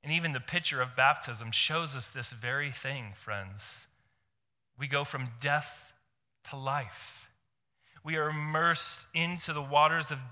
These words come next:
of Jesus' death. His, his death is our, our death is his death. He died for us, and we,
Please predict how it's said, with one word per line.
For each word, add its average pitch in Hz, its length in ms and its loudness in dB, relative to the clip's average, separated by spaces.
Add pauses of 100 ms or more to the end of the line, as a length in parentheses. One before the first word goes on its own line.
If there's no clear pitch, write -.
(140)
of 143 160 -2 (140)
Jesus' 160 840 2 (140)
death. 160 340 4 (1400)
His, 190 400 2 (460)
his 180 260 0
death 175 380 6
is 160 240 0 (280)
our, 190 200 10 (100)
our 185 180 10
death 180 720 6 (300)
is 165 160 0
his 208 260 2
death. 147 480 4
He 214 140 6
died 190 420 6
for 185 240 6
us, 185 240 8
and 170 160 -2
we, 196 240 2